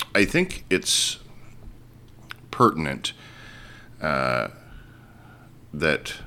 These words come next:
we didn't grow up with computers,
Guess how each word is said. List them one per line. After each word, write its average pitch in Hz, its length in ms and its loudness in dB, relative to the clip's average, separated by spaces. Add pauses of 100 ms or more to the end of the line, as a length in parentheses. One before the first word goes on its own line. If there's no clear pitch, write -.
(640)
we 131 420 4
didn't 107 480 2 (280)
grow 87 280 4
up 71 320 0
with 71 260 -2
computers, - 520 -10